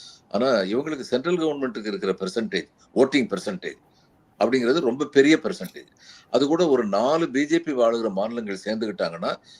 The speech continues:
அவங்களுக்கு வந்து இப்ப அங்க வந்து மெஜாரிட்டி கிடைச்சிது ஜி எஸ் டி கவுன்சில்ல. அப்ப அவங்க நினைச்சதெல்லாம் பண்ணலாம். இது வரைக்கும் அப்படித்தான் பண்ணிக்கிட்டு இருந்தாங்க. இப்ப இவங்க சொல்றது என்னன்னா, "நீங்க இது மாதிரி வரி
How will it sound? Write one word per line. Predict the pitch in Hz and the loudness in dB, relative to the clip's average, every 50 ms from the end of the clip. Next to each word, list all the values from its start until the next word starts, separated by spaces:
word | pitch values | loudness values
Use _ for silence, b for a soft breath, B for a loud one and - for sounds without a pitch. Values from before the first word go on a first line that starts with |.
| b b _ _ | b b _ _
அவங்களுக்கு | - 156 170 170 165 147 143 165 | 0 0 2 2 2 2 2 4
வந்து | 185 185 156 | 2 4 4
இப்ப | 139 | 4
அங்க | 135 135 139 | 2 2 -2
வந்து | 143 156 135 117 | -2 0 -2 0
மெஜாரிட்டி | 120 143 139 127 117 101 | 2 2 2 0 -2 -6
கிடைச்சிது | 95 90 - 92 92 _ _ | -8 -8 -10 -16 -20 _ _
ஜி | - 110 120 | -6 -6 -4
எஸ் | 113 98 | -4 -4
டி | 104 92 | -8 -12
கவுன்சில்ல. | - 85 80 - - - _ - - _ _ b b b b | -12 -12 -14 -14 -18 -20 _ -20 -20 _ _ b b b b
அப்ப | - 143 160 160 | 0 4 4 4
அவங்க | 151 139 120 120 | 4 4 0 0
நினைச்சதெல்லாம் | 139 135 156 156 147 151 147 113 | -2 0 2 2 4 4 2 -2
பண்ணலாம். | 104 92 90 87 - - _ _ _ | -4 -6 -6 -8 -14 -16 _ _ _
இது | 123 131 143 | -2 0 2
வரைக்கும் | 143 151 156 143 117 | 2 2 2 0 0
அப்படித்தான் | 113 120 135 131 | 0 -2 -6 -4
பண்ணிக்கிட்டு | 104 104 95 101 98 92 - | -4 -4 -4 -4 -8 -8 -10
இருந்தாங்க. | - 76 - _ _ _ b b b b b b _ | -16 -18 -18 _ _ _ b b b b b b _
இப்ப | - - _ - 160 | -20 -18 _ 2 4
இவங்க | 160 151 143 139 | 4 4 4 0
சொல்றது | 127 - 160 139 156 165 160 | 0 0 -2 -2 -2 -2 -2
என்னன்னா, | 139 131 139 170 170 | -2 -2 -2 -2 0
"நீங்க | 135 123 - - 107 110 131 135 139 | 0 0 -2 -4 -6 -6 0 4 4
இது | 131 123 | 4 4
மாதிரி | 135 151 165 156 | 2 -2 -2 0
வரி | 117 107 123 147 | 0 0 -2 -2